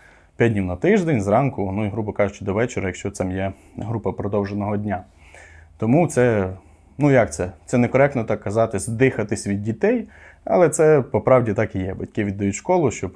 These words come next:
мати час працювати, мати час на себе, на особисті справи, і це нормально.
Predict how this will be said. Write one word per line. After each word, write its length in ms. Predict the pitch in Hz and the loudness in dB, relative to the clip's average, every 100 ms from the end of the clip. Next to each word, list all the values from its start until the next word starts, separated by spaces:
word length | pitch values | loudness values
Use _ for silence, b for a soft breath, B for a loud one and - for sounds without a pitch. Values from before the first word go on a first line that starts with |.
| - | -8
мати 260 | 98 101 107 | -4 -2 -2
час 220 | - 98 | -4 -4
працювати, 680 | - 104 - 113 143 156 110 | -4 -4 -2 4 4 4 0
мати 280 | 98 95 98 | -2 -2 -4
час 240 | - 95 | -4 -6
на 80 | 98 | -6
себе, 280 | - 143 120 | 0 0 0
на 120 | 98 | -2
особисті 460 | 98 104 104 101 - | -4 -4 -4 -6 -10
справи, 420 | - 127 139 110 | -2 2 2 0
і 40 | 107 | -4
це 160 | - | -4
нормально. 480 | 120 120 117 92 90 | -2 0 0 -2 -8